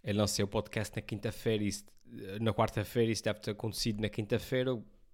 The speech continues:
portanto, já se passou mais, para aí uma semana e tal, já foi tudo dito, mais ou menos, o que, o, o que tinham para dizer, já toda a gente conhece a história, portanto. Mas há uma coisa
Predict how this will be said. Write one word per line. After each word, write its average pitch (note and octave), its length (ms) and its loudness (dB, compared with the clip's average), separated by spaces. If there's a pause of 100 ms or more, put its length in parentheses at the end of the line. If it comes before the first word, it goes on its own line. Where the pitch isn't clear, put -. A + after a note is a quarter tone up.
(640)
portanto, F#2 320 -6
já G#2+ 100 0
se - 80 -4
passou A2 260 0
mais, G#2+ 240 4 (280)
para G#2+ 140 0
aí A2+ 40 6
uma A2 140 4
semana A2 340 2
e G#2 60 0
tal, G#2+ 300 2 (720)
já G#2+ 180 4
foi G2+ 260 2 (240)
tudo A2 300 -2
dito, A2 300 -2
mais G2+ 160 0
ou G#2+ 60 2
menos, G#2+ 340 0
o - 80 -10
que, - 200 -10
o, - 480 -6 (200)
o G#2 120 -8
que - 80 -8
tinham G#2 240 2
para A2+ 120 2
dizer, A#2 300 4
já B2+ 140 2
toda F#2+ 160 0
a F#2+ 40 2
gente G2 140 0
conhece - 300 -4
a - 20 0
história, A#2 380 -2
portanto. - 240 -12 (1600)
Mas C#3 200 10
há A#3+ 60 12
uma F#3 180 12
coisa A2+ 440 4